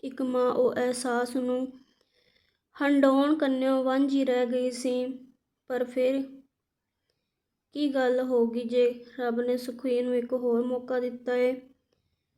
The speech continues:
ਮੈਨੂੰ ਇਹਦਾ ਸਾਥ ਦੇਣਾ ਚਾਹੀਦਾ। ਸੁਖਵੀਰ, "ਦੱਸੋ ਜੀ, ਹੁਣ ਮੈਂ ਕੀ ਕਰਾਂ?" ਨੇਕ, "ਸੁਖਵੀਰ, ਤੇਰੀ ਖੁਸ਼ੀ ਤੋਂ ਵੱਧ ਕੇ ਕੀ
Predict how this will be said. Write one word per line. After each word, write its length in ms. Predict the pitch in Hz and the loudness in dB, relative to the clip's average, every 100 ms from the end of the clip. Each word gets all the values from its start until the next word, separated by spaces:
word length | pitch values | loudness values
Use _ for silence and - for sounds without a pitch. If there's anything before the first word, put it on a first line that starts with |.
| - | -10
ਮੈਨੂੰ 360 | 277 285 277 262 | -4 0 2 4
ਇਹਦਾ 240 | 254 254 | 4 2
ਸਾਥ 360 | 254 240 226 240 | -2 -2 -2 0
ਦੇਣਾ 320 | 240 247 247 | 0 2 2
ਚਾਹੀਦਾ। 600 | 247 240 247 240 240 240 240 - _ _ _ | 0 0 0 0 0 -2 -6 -20 _ _ _
ਸੁਖਵੀਰ, 800 | - - 233 240 240 240 240 247 247 - _ _ _ _ _ _ _ _ _ _ _ _ _ _ _ _ - | -20 -18 -10 -6 -2 0 0 -2 -8 -20 _ _ _ _ _ _ _ _ _ _ _ _ _ _ _ _ -4
"ਦੱਸੋ 360 | 262 269 320 311 | 0 0 2 0
ਜੀ, 160 | 269 | 2
ਹੁਣ 180 | 285 277 | 0 2
ਮੈਂ 200 | 262 262 | 2 2
ਕੀ 200 | 247 269 | 0 -4
ਕਰਾਂ?" 440 | 269 247 240 240 247 240 - _ - | -2 0 2 0 -2 -8 -20 _ -6
ਨੇਕ, 560 | 254 247 247 247 240 240 - | 0 0 0 0 -2 -4 -14
"ਸੁਖਵੀਰ, 420 | - 277 277 277 | -12 -6 -2 -2
ਤੇਰੀ 280 | 277 277 269 | -2 0 0
ਖੁਸ਼ੀ 360 | 269 277 269 277 | -2 -6 -6 -4
ਤੋਂ 180 | 262 254 | -2 0
ਵੱਧ 300 | 247 240 - | 0 -4 -8
ਕੇ 120 | 262 | -10
ਕੀ 520 | - 269 269 269 - | -6 -4 -4 -6 -20